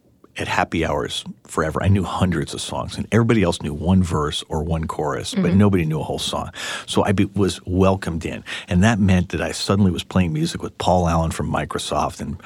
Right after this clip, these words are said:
Speaker 1: Philippe Kahn from Borland and the chief technology officer at Apple and all these other big
Speaker 2: Right.
Speaker 1: mucky mucks in the
Speaker 2: Right.
Speaker 1: industry. And suddenly I'm part of the social structure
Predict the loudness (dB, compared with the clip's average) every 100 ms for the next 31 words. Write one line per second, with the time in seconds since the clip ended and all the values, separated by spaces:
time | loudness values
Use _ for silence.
0 | -16 -4 2 2 2 2 4 4 2 -2
1 | 0 0 2 0 -2 -4 -8 -10 -12 -6
2 | -4 -4 -6 _ _ -4 0 2 2 2
3 | 4 4 2 2 2 -2 -2 0 -2 -2
4 | -4 -4 -6 -2 2 4 4 2 0 0
5 | -2 -2 -4 -12 -8 2 2 4 4 4
6 | 2 2 4 6 4 2 -2 -2 -4 0
7 | 0 2 2 2 2 2 4 2 2 0
8 | 2 0 4 4 4 0 0 0 0 2
9 | -2